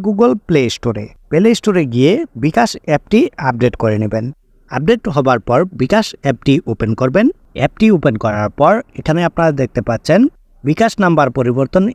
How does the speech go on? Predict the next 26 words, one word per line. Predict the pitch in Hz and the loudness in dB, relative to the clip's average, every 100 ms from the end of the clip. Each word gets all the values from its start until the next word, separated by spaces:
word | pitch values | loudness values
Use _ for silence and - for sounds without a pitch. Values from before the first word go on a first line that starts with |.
| - | 0
এই | - - | 0 0
অপশনটিতে | 165 - 196 202 233 180 | -2 0 0 0 -2 2
ক্লিক | 131 - | 0 0
করে | 113 110 | -2 -2
দেবেন। | 110 107 110 _ _ _ _ 147 | -4 -6 -10 _ _ _ _ -4
এরপর | 175 220 208 | 0 0 0
এখান | - 123 120 | -2 -4 -4
থেকে | 104 143 226 330 - 165 | -2 0 0 -2 -4 0
এগিয়ে | 190 214 214 185 | 2 4 2 2
যান | 202 214 269 - 165 | 0 0 -4 0 2
এই | 170 196 | 2 -2
অ্যারোটিতে | 147 131 127 180 240 269 - | -2 -2 0 0 2 0 2
ক্লিক | 160 123 - | 2 2 0
করবেন। | 110 104 101 117 _ _ _ - | -2 -2 -6 -8 _ _ _ -4
এবার | 135 165 | 0 0
এখানে | 180 190 190 147 | 2 2 0 0
দেশের | 120 131 120 | -2 -2 -4
কোডের | - 104 110 104 | -4 -4 -4 -2
জায়গায় | 113 131 190 247 185 | -4 0 0 -2 -4
বাংলাদেশ | 120 143 196 202 - | 0 2 2 0 -2
সিলেক্ট | 117 107 - | -2 -2 -4
করবেন। | 104 98 101 107 _ _ _ - | -8 -6 -8 -10 _ _ _ -6
এবার | 131 165 190 | 0 2 2
এখানে | 147 117 117 175 175 - | 0 -2 0 0 -2 -4
বাংলাদেশে | 135 170 180 185 208 - - | 0 0 0 -2 -2 -2 -6
আপনি | 127 139 | -6 -2